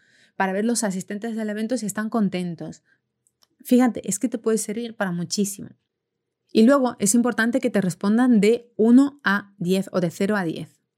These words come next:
donde cero o uno es nada recomendable y diez es lo máximo. Te voy a enseñar ahora cómo puedes leer estos datos después de hacer la encuesta. Cuando un cliente te responde un nueve o un diez, normalmente es que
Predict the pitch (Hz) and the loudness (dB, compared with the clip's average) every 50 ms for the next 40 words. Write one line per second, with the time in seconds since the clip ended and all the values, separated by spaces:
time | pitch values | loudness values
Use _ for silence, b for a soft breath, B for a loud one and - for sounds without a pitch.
0 | _ _ _ - 196 196 185 180 175 170 170 - _ _ _ - - 226 214 190 | _ _ _ 0 2 2 4 4 2 0 -2 -4 _ _ _ -4 0 2 2 2
1 | 185 - - 196 190 196 208 196 180 175 180 170 - - - _ _ 185 180 175 | 0 0 0 0 2 4 4 2 2 0 -2 -4 -4 -8 -12 _ _ -4 -4 -2
2 | 170 175 190 202 220 214 214 240 240 254 254 254 262 269 277 277 - - - 190 | -2 -2 -2 0 -2 -2 0 2 2 2 2 2 0 -2 -4 -6 -6 -6 -4 -2
3 | 180 185 190 202 202 202 - _ - 214 240 240 - - _ _ 185 175 180 180 | -2 0 0 -2 -2 -6 -12 _ -4 -2 -2 -2 -4 -10 _ _ -4 -4 -2 -2
4 | 175 175 - - - - 240 - _ _ _ _ B B B B B B B B | -4 -4 -6 -10 -10 -12 -14 -14 _ _ _ _ B B B B B B B B
5 | B B B B B _ _ - 226 277 302 320 294 302 269 262 254 247 254 262 | B B B B B _ _ 2 4 4 4 4 4 2 2 2 2 0 0 0
6 | 294 285 269 247 247 214 214 214 247 254 - - - 196 180 185 185 185 185 185 | 0 0 0 0 0 0 0 -2 -2 -4 -4 -6 -4 -2 0 0 0 0 -2 -4
7 | - - - 190 - - - 175 170 175 196 - 254 247 214 190 202 - 190 180 | -8 -10 -8 -8 -8 -6 -6 -4 -4 -4 -2 -2 -4 -4 -4 -6 -8 -8 -8 -8
8 | 180 170 - - 220 226 226 202 196 185 - - 160 165 160 - - - _ _ | -8 -10 -6 -6 -6 -6 -4 -6 -8 -10 -10 -10 -10 -10 -10 -12 -16 -20 _ _
9 | _ _ _ _ _ _ b b b b b b b b b b _ _ _ _ | _ _ _ _ _ _ b b b b b b b b b b _ _ _ _
10 | - 226 233 277 311 320 320 294 277 269 269 254 254 233 220 196 - - 196 190 | 2 2 4 4 4 2 2 0 0 0 -2 -2 -2 -2 -4 -4 -4 -4 -2 -2
11 | 190 202 233 240 220 202 180 175 170 185 208 208 196 185 196 208 254 311 339 - | 0 0 0 0 0 0 -2 -4 -4 -4 -2 -2 -2 0 0 0 0 0 -2 -4
12 | - - 202 196 214 208 202 202 196 190 196 185 185 196 226 247 240 311 320 - | -10 -4 0 0 0 2 2 0 -2 -2 -4 -4 -6 -6 -6 -6 -6 -8 -8 -8
13 | _ _ - 208 196 202 - 247 240 240 240 _ _ | _ _ -8 -8 -8 -6 -4 -4 -4 -4 -8 _ _